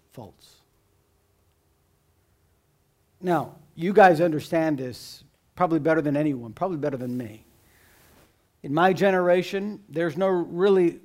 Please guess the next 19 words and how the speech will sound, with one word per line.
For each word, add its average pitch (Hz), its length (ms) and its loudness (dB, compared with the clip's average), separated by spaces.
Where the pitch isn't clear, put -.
way 170 320 -2
to 160 80 0
publish 170 460 -4
things 156 300 -4
unless 143 300 -4
you 160 100 -4
were 143 80 -4
doing 143 220 -4
it 131 100 -8
face-to-face 147 920 -10
or 139 160 -12
over 127 160 -10
the 117 80 -14
phone. 107 340 -16
But 156 280 -6
today, 180 400 -2
it - 1700 -20
just - 200 -12
takes - 460 -8